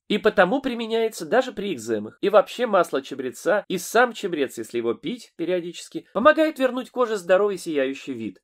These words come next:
В чабреце очень много антиоксидантов. В пищу, в салаты он также используется при анемиях, при болезнях сердца, поскольку содержит много калия. Также содержит витамины группы В, например, Б шесть. Применяется против сибарийного дерматита,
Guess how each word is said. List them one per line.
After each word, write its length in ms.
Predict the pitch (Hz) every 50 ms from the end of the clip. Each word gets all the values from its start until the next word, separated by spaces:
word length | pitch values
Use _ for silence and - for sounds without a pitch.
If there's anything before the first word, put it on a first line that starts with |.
| _ _
В 80 | - -
чабреце 400 | - 202 226 285 294 - - 311
очень 220 | 302 - 285 285
много 280 | 285 269 285 247 214 226
антиоксидантов. 920 | 233 214 226 220 - - - 208 180 139 147 165 170 165 147 - 139 135
В 120 | - - -
пищу, 460 | - 262 311 285 - - 196 120 -
в 40 | -
салаты 460 | - - 254 269 226 165 139 - 160
он 120 | 165 160 135
также 320 | - 170 202 208 190 202
используется 760 | 202 175 - - 190 180 165 156 170 160 147 - - 151 143 - _
при 140 | - 247 294
анемиях, 720 | 285 254 190 170 160 147 139 143 156 156 151 147 - - _
при 100 | - 170
болезнях 440 | 180 165 196 214 262 277 226 277 269
сердца, 500 | - - - 196 190 202 175 175 - 185
поскольку 400 | - 175 175 - - 180 165 -
содержит 420 | 156 - 165 156 147 160 135 - -
много 300 | 147 143 143 135 135 131
калия. 460 | - - 127 120 117 110 107 101 - _
Также 320 | - 156 180 202 202 196 190
содержит 480 | - - 180 175 196 202 175 180 180
витамины 480 | 175 185 170 - 175 175 180 196 196 190
группы 320 | 165 175 185 175 - -
В, 160 | 165 143 165 170
например, 380 | 175 160 156 160 165 170 156
Б 120 | 139 151 156
шесть. 480 | - - 135 135 143 143 - - _ _
Применяется 580 | - 180 214 208 202 202 233 262 285 - 262 -
против 320 | 226 240 247 247 240 -
сибарийного 560 | - - 208 196 202 190 208 214 214 214 214
дерматита, 680 | 180 202 202 196 165 147 - 170 180 185 180 180 175 175